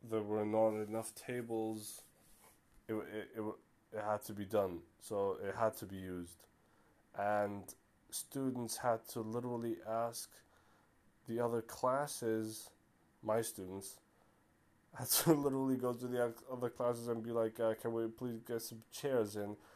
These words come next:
There were not enough chairs in there. That's insane.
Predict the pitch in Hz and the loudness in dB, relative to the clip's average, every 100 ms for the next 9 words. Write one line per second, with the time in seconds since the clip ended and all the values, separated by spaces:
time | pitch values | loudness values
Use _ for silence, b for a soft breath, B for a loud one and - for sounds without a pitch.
0 | B - 117 113 113 113 117 113 113 113 | B -2 2 4 6 6 6 6 6 4
1 | - - 127 117 110 104 104 101 95 92 | 2 -6 -2 -2 -2 -4 -6 -4 -4 -4
2 | - _ b b b b b _ _ 131 | -8 _ b b b b b _ _ -10
3 | - 131 131 - 156 143 104 | -4 -2 0 2 2 2 2